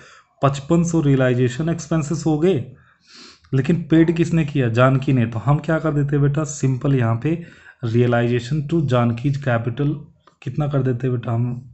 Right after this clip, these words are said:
पाँच हज़ार करते। पाँच हज़ार क्यों करते? क्योंकि बेटा हमने उसको पाँच हज़ार commission दिया है। ये ध्यान रखना, फर्म ने जितना commission दे दिया उतने की ही entry pass होती है अगर same partner ने पेड किया है तो।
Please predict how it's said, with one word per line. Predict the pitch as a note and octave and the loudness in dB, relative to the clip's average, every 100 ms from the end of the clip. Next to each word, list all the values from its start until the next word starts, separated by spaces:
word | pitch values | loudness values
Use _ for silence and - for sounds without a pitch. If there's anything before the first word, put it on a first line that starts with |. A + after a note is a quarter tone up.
| _ | _
पाँच | C3 C3 - | 0 0 0
हज़ार | A#2+ A2+ | -2 -2
करते। | - G#2+ - A2+ - - - - - | -4 -8 -8 -12 -12 -20 -20 -20 0
पाँच | B2+ B2 | 0 0
हज़ार | C#3+ C#3+ | 0 0
क्यों | C#3+ D3+ | 0 -2
करते? | D3 C3 D3 | 0 0 0
क्योंकि | C#3+ D3+ | 0 0
बेटा | C#3+ D3+ | 0 0
हमने | D3 D#3 | 0 0
उसको | D3 D3+ | -2 -4
पाँच | C#3+ B2+ - | -6 -6 -2
हज़ार | C3+ C3+ | -2 0
commission | C3+ B2 A#2 B2+ | 0 0 0 0
दिया | A2+ G#2 | 0 -2
है। | G2 - - - - B2 | -6 -16 -20 -20 -12 -2
ये | D3 | 2
ध्यान | C#3+ C#3 C#3 | 4 4 2
रखना, | A#2+ C3+ D3+ | 0 -2 -2
फर्म | C#3+ - C3 | -2 -2 0
ने | C3+ C#3+ | 0 0
जितना | B2+ C#3+ C#3 | -2 -2 -2
commission | C3+ B2+ B2+ C3+ | -2 -4 -2 -2
दे | B2+ | 0
दिया | A#2+ C#3 | 0 0
उतने | C#3 C#3 C3 | 0 0 -2
की | B2 C3+ | -2 -4
ही | B2 C3+ | -2 -2
entry | B2 A2+ B2+ | -2 -2 -4
pass | A#2 B2 A2+ | -2 -2 -2
होती | A2+ A#2 B2 | -4 -4 -4
है | A2 B2 A#2 - - - - | -2 -2 -4 -10 -20 -20 -8
अगर | A#2 B2 | -4 -2
same | - A#2 A#2 | 0 -2 0
partner | A#2 A#2 B2+ B2 | -2 -2 -4 -2
ने | A#2+ | -4
पेड | A#2 A#2+ A#2 A#2 | -2 0 0 -4
किया | A#2+ A2+ | -2 -2
है | A2 A2+ | 0 -4
तो। | A2+ A#2 - | -4 -6 -6